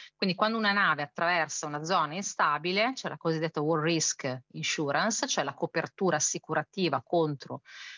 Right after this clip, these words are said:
i rischi di guerra o gli attacchi, ma se la situazione peggiora i premi possono aumentare rapidamente, oppure, come sta appunto accadendo in queste, in queste ore,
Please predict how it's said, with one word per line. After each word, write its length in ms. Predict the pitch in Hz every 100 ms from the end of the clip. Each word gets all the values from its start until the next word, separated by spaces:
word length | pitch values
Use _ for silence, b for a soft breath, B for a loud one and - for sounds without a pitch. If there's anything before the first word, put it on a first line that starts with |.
| B
i 100 | 160
rischi 300 | 185 185 170
di 80 | 160
guerra 240 | 170 135
o 40 | 147
gli 80 |
attacchi, 640 | 220 - 165 - - 247 330 B B B
ma 240 | 214 269 220
se 160 | -
la 80 | 180
situazione 500 | 196 208 208 247 185
peggiora 760 | - 285 190 175 151 156 208 294 254
i 100 | 247
premi 440 | 220 175 208 269
possono 480 | - 165 - 254 214
aumentare 340 | 156 147 190
rapidamente, 680 | 147 196 233 254 160 175 254 254
oppure, 400 | 180 - 233 127
come 220 | - 220
sta 160 | 196 -
appunto 380 | - 233 208 156
accadendo 680 | - 165 196 170 139 127 92
in 120 | -
queste, 440 | - 180 - -
in 200 | - 170
queste 320 | 190 196 185
ore, 320 | 269 180 202